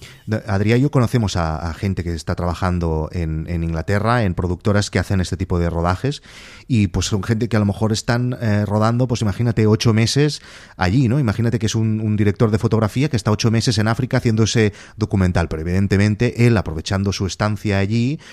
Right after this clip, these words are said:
pues, a lo mejor hace fotos que luego venderá a la National Geographic, ¿no?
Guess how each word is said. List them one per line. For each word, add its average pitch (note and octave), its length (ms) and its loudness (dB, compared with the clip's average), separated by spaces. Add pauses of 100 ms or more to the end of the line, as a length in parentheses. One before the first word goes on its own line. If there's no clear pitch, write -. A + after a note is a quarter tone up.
(120)
pues, F#2+ 140 -2
a F2+ 60 -4
lo E2+ 60 -4
mejor F#2+ 260 -2
hace G2 180 -4
fotos A2+ 340 -2
que A#2+ 120 2
luego G2+ 180 4
venderá G2+ 500 2
a B2 40 0
la A2 120 0
National G2 460 -2
Geographic, F2+ 500 -2
¿no? F#2+ 200 -6